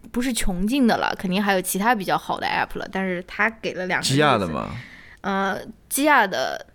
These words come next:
Speaker 2: 文章里面提到的。
Speaker 1: 那，对，对，他，哎，你不要看到我的答案了。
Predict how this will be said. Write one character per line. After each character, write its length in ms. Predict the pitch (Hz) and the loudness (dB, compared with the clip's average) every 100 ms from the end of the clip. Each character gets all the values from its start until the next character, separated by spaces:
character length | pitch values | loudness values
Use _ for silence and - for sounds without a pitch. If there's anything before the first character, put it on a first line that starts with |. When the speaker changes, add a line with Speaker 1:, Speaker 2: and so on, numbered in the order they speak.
| _ - | _ -2
Speaker 2:
文 180 | 107 110 | 2 4
章 260 | 117 123 127 | 4 2 2
里 80 | 92 | 2
面 200 | 73 82 | 0 2
提 60 | |
到 80 | - | 2
的。 60 | - | 2
Speaker 1:
那， 60 | |
对， 140 | - 208 | 2 2
对， 180 | 196 | 0
他， 140 | 185 240 - | 0 0 0
哎， 100 | - - - | -4 -4 -8
你 80 | 226 | -8
不 100 | 226 | -6
要 80 | 233 | -8
看 180 | - 302 | -10 -8
到 80 | 262 | -6
我 140 | 214 | -6
的 80 | 202 | -6
答 120 | 196 | -2
案 180 | 185 240 | 2 2
了。 200 | 208 - | 0 0